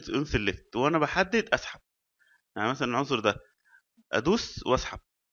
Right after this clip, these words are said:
في نفس الدوسة، إنما لو ش-، لو عملت إكس بدوس وما ينفعش أسحب. يعني بص، هحاول دلوقتي أدوس وأسحب في نفس الوقت، ما ينفعش، كأني ب-، كأني بعمل سيلكت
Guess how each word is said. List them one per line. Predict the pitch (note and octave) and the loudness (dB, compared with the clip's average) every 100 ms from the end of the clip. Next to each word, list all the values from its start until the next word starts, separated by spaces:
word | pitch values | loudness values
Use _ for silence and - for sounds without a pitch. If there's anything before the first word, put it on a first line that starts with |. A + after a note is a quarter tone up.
| _ - | _ -20
في | _ | _
نفس | B2+ D#3+ C3+ | 0 0 0
الدوسة، | B2 G#2 - - _ _ _ _ _ - - - - | 0 0 -4 -12 _ _ _ _ _ -20 -20 -16 -6
إنما | A2+ D3+ | 0 4
لو | D#3 | 4
ش-، | D3 - | 2 0
لو | G2+ A2+ | 2 6
عملت | A2+ D3 E3 | 6 4 2
إكس | - G#3 - - _ _ _ _ | 0 0 -4 -8 _ _ _ _
بدوس | A2+ B2 A3+ - - - - _ _ _ _ _ _ _ _ _ _ _ _ _ _ _ - | 0 2 2 0 -8 -14 -16 _ _ _ _ _ _ _ _ _ _ _ _ _ _ _ -2
وما | A2+ A#2+ | 2 2
ينفعش | B2 C#3+ | 2 -2
أسحب. | A#2+ - G#2 | -2 -2 0
يعني | G#2 | 0
بص، | C3 - | 0 0
هحاول | - C#3+ C#3 | 4 4 4
دلوقتي | B2+ C#3+ F3+ D#3 - - _ | 4 4 2 -2 -4 -18 _
أدوس | - A#2+ F3 | -2 0 0
وأسحب | F#3 - B3 - _ _ - | -2 -2 -4 -8 _ _ -4
في | |
نفس | C3+ - | -2 2
الوقت، | D#3+ F#3+ - - - _ _ _ _ | 2 2 -2 -10 -10 _ _ _ _
ما | A#2 | -6
ينفعش، | A#2 B2+ A#2 | 2 2 2
كأني | - A#2+ D3 | 2 2 2
ب-، | D3+ C#3+ | 2 0
كأني | A#2+ D3+ E3 | 2 2 2
بعمل | D#3 D#3+ D#3 C3 | 4 4 2 0
سيلكت | - B2+ E3 - | -2 0 0 -2